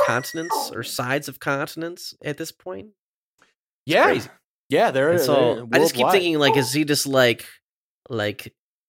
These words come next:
Speaker 1: uh, an e-televangelist of the future? And so that's why all these people are just following him around? I don't know. I, I guess I wouldn't want all these people around me when I find Amit, you know, like,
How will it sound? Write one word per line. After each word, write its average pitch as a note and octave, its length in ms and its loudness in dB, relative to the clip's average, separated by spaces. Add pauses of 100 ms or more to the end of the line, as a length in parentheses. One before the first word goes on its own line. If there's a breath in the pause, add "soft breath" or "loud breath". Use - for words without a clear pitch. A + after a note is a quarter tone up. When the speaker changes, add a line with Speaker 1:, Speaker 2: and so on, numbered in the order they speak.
(160)
Speaker 1:
uh, F#2 360 -6
an A#2 220 -8
e-televangelist C#3+ 1120 0
of A#2+ 80 -10
the B2 80 -6
future? D3 420 -6
And C3+ 160 -2
so - 80 -14
that's A#2 240 -10
why C3 220 0
all B2+ 100 -2
these A#2+ 140 -6
people C#3 420 -4
are A2+ 100 0
just G#2 180 -10
following B2+ 480 -6
him A#2+ 100 -4
around? A#2 400 -4
I G3+ 60 0
don't B3 100 -2
know. F3 160 0
I, C#3 160 2 (100)
I - 80 -4
guess A3 220 -4
I - 20 -2
wouldn't D#3+ 320 -2
want B2+ 420 0
all B2 160 0
these A#2+ 180 -4
people C3+ 280 -2
around G#2 320 0
me G2 300 -8 (160)
when G2 100 -6
I F#2+ 80 -4
find A2 300 -2
Amit, G#2+ 580 -8
you A2 140 -12
know, A2+ 160 -8
like, A2+ 280 -14